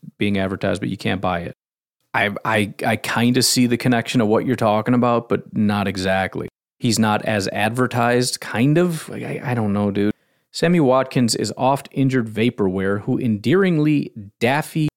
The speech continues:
whose endearingly daffy worldview could make him part of a newly emerging inner circle of confidants likely to transform Rodgers from your basic know-it-all podcaster into a character more like Aleister Crowley.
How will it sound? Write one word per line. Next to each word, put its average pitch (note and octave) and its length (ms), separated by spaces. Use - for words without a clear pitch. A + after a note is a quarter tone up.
whose E3 340
endearingly G3 880
daffy D#3 680
worldview A2 840
could G3+ 220
make D3+ 280
him D3 160
part C3+ 320
of B2 140
a A#2+ 100
newly F3 460
emerging C3+ 540
inner D#3 200
circle C3+ 640
of C3+ 160
confidants A2+ 800
likely C#3 320
to D3+ 80
transform B2+ 680
Rodgers A2 480
from C3 240
your B2+ 140
basic C#3+ 440
know-it-all A#2 480
podcaster G#2+ 800
into C#3 320
a B2+ 80
character D#3 560
more B2 260
like A#2 300
Aleister B2 580
Crowley. F#2 720